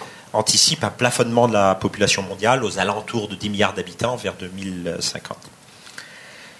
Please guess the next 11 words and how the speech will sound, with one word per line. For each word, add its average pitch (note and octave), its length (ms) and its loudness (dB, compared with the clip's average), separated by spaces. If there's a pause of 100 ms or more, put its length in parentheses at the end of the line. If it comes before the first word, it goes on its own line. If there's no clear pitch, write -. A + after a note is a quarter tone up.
(160)
Ce - 120 -2
sont C#3 120 4
des C#3+ 80 6
chiffres F3 260 4
assez, C3 400 4
d'ici - 300 0
deux A#2 80 2
mille A2+ 160 0
trente, D3+ 200 2
assez A2 480 -2
solides, G#2+ 480 -2